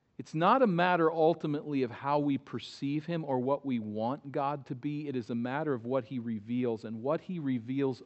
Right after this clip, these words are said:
over and again in this world is that He is a God of judgment and severity and discipline because He's just.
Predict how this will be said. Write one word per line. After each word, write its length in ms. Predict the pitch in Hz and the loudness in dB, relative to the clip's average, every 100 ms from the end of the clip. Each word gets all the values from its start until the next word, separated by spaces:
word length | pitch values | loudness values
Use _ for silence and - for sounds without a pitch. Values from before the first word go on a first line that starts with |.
| 147 | -4
over 400 | 147 156 160 156 | -2 -2 -2 -2
and 200 | 135 120 | -2 -6
again 520 | 110 131 135 135 123 - - - | -6 -4 -2 -2 -6 -12 -14 -4
in 140 | 123 | -2
this 300 | 127 123 - | -2 -4 -8
world 320 | 127 127 120 | -4 -2 -2
is 160 | 135 120 | -4 -4
that 160 | 127 120 | -2 -2
He 140 | 127 | -2
is 120 | 117 | -2
a 60 | 117 | -4
God 320 | 107 120 120 | -2 0 0
of 160 | 113 101 98 | -4 -14 -14
judgment 640 | - 139 143 147 147 143 - - | -2 0 0 -4 -8 -8 -12 -16
and 200 | 127 104 | -8 -8
severity 920 | 98 - 104 95 113 123 127 127 139 131 - - | -8 -8 -8 -2 -2 0 -2 -4 -8 -8 -14 -12
and 180 | 104 98 | -8 -6
discipline 560 | 104 - - - 90 87 _ _ _ _ - | -8 -10 -16 -14 -16 -18 _ _ _ _ -8
because 380 | 117 - 113 - | -8 -6 -8 -6
He's 220 | 98 92 - | -10 -12 -14
just. 540 | 95 92 - - _ | -14 -12 -16 -20 _